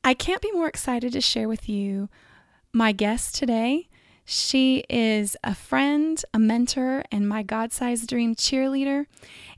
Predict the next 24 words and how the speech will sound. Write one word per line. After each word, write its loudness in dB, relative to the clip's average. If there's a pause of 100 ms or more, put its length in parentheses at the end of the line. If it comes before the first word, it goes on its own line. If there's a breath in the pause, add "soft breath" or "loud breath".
And 4
if 0
you 2
don't 2
already 0
know 4
and 4
love -4
Holly -4
Girth, -6 (100)
I -2
guarantee -2
you, -4
you -4
will -6
after -6
hearing -4
her -4
today. -8 (840 loud breath)
Everything 4
Holly 0
writes -4
and -2
speaks -2